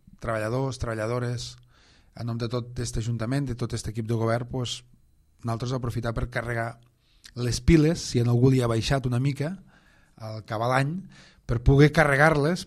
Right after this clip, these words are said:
per poder posar-les una altra vegada al màxim, i que, aprofitant estos dies, les poguéssim, això, carregar pel proper any, no? En tot cas,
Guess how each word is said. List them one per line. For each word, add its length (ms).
per 200
poder 420
posar-les 480
una 100
altra 160
vegada 640
al 200
màxim, 420
i 160
que, 320
aprofitant 480
estos 260
dies, 260
les 120
poguéssim, 500
això, 300
carregar 540
pel 160
proper 320
any, 160
no? 240
En 160
tot 120
cas, 340